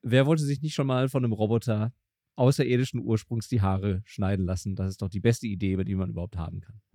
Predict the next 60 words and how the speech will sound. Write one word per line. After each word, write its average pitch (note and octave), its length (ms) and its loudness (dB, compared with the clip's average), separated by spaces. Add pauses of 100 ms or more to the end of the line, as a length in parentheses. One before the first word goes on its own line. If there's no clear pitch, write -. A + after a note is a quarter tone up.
(120)
Als C#3+ 260 2
letztes D#3 480 0
liefert B2+ 260 -2
dieses A2+ 140 -4
Kapitel B2 340 -4
dann G#2 140 0
noch A2+ 100 -6
Ideen, C3 480 2
wie B2 140 6
man C#3 100 6
das A#2+ 120 2
Spiel A#2+ 160 -4
beginnen C3+ 300 0
könnte. F#3+ 420 -2
Und B2+ 180 -4
ich B2 180 -10
finde C#3+ 380 0
die B2 120 0
hier A#2 120 2
vorgestellte A#2 480 -4
Variante, G#2+ 420 0
dass G#2+ 140 -4
die A2 80 -12
Charaktere G2+ 460 -2
Schiffsbruch E3 420 -4
erleiden, A2 580 -2
recht B2+ 240 0
solide, F#3 420 4
zumal A#2+ 460 0
sie B2 100 -2
noch A#2 140 0
schnell B2+ 200 -2
alles B2 320 -2
greifen, B2+ 400 0
was A2+ 120 2
in B2 80 -4
ihrer A2+ 200 0
Nähe C3 220 2
liegt D3 360 -2
und A#2+ 140 -4
sich A#2+ 100 -4
dann A2 160 -4
vom G#2 140 -2
Schiff - 260 -2
retten. D#3 320 -2
Und - 180 0
das B2 160 4
passt - 540 -4
ziemlich D3 280 2
gut C3+ 200 -2
zu - 100 -4
der G#2+ 120 2
Charaktererschaffung, A2+ 800 -4
die A2+ 100 -4
du B2+ 120 0
ja D3 120 4
gerade A#2+ 180 0
schon A#2+ 140 -4
erwähnt G#2+ 300 0
hast, A2 300 -4